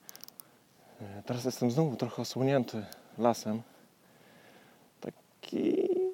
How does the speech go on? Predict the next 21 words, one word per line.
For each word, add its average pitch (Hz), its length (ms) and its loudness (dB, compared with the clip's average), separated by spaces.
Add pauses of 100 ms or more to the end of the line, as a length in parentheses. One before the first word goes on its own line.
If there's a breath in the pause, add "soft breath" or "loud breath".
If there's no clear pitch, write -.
marny 196 440 4
ten 104 200 -6
las, - 260 -10
ale 254 380 4 (100)
wiatr 285 260 4
zasłania 131 540 2 (1000 loud breath)
w 110 60 -6
miarę. 98 380 4 (1040 loud breath)
Więc 117 200 0
jest - 180 0
fajnie. 95 400 2 (100)
Rozkładam 123 360 6
sobie 110 220 2
znowu, 110 360 6 (1900 loud breath)
mm, 101 280 0
aparat, 110 400 4
który 104 240 2
jest - 220 -6
kamerą 95 380 0
przy - 200 -8
okazji. 90 380 -6